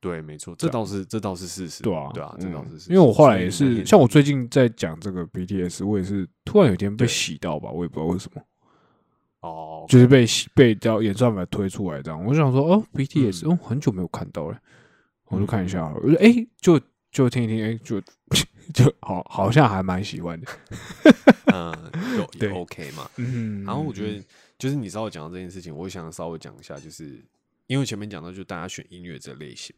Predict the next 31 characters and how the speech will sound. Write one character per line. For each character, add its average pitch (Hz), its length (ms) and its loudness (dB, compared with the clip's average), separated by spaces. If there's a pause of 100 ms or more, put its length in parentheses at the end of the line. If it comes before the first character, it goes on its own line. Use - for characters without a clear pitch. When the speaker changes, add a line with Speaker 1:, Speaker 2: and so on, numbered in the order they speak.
Speaker 1:
嘛。 - 160 -20
Speaker 2:
对。 101 280 2
Speaker 1:
然 101 120 -8
后 143 100 -4
我 92 220 -6
自 120 180 -14
己 95 140 -14
是 101 140 -14
会 98 100 -8
觉 82 140 -16
得 76 60 -14
说， 82 280 -16
其 92 160 -18
实， 82 380 -18 (1080)
呃， 101 160 -6 (220)
我 98 100 -14
们 92 220 -12 (260)
长 78 240 -8
大 92 220 -8
的 73 80 -12
这 64 160 -18
个 90 80 -20
阶 60 220 -18
段 67 200 -20
啊， - 100 -20
其 - 140 -14
实 123 100 -6
很 104 220 -12
容 71 240 -18
易 90 80 -20
在， 76 320 -16